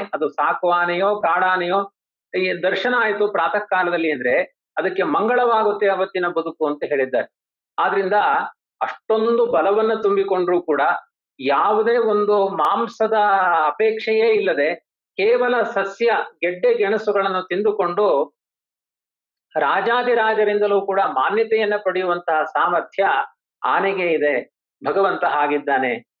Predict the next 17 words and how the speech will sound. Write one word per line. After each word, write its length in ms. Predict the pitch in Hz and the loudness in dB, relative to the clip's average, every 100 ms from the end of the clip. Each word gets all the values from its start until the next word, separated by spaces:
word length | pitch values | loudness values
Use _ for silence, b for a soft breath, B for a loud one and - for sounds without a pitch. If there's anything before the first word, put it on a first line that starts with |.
| _ - | _ -4
ಭಗವಂತ 360 | 147 190 156 185 | 0 0 0 -2
ಆನೆಯಂತೆ. 960 | - 143 180 214 185 147 143 127 - _ _ - | -2 0 0 0 -2 -2 0 0 -2 _ _ -6
ಆನೆಯಂತೆ 540 | 156 208 220 196 190 170 | -2 0 0 -2 -2 -2
ಅಂದ್ರೆ 280 | 156 190 220 - _ - | 0 0 -2 -8 _ -4
ಅದರಲ್ಲೊಂದು 440 | 165 180 175 160 | 0 0 0 0
ಗಾಂಭೀರ್ಯ 520 | 139 139 165 170 185 | 0 0 -2 -4 -2
ಇದೆ, 560 | 165 139 131 151 - _ - | 0 0 0 -2 -6 _ -8
ನಡಿಗೆಯಲ್ಲಿ 520 | - - 208 220 220 | -4 -2 0 0 0
ಒಂದು 260 | 214 185 175 | 0 0 0
ಗಾಂಭೀರ್ಯ 440 | 151 151 156 156 | 0 0 -2 -2
ಇದೆ, 420 | 147 127 143 147 _ _ - | -2 0 -2 -4 _ _ -4
ಆನೆಗೊಂದು 500 | 151 214 220 208 196 | 0 0 0 0 0
ನೀತಿ 360 | 175 180 180 170 | -2 -2 -2 -2
ಇದೆ, 380 | 143 131 147 - _ - | 0 0 -2 -8 _ -4
ಆನೆಗೊಂದು 540 | 143 190 220 220 208 202 | -2 0 0 0 0 0
ಜಾಣತನ 460 | 160 170 185 170 | 0 0 -2 -2
ಇದೆ. 440 | 156 135 143 151 | -2 0 -2 -4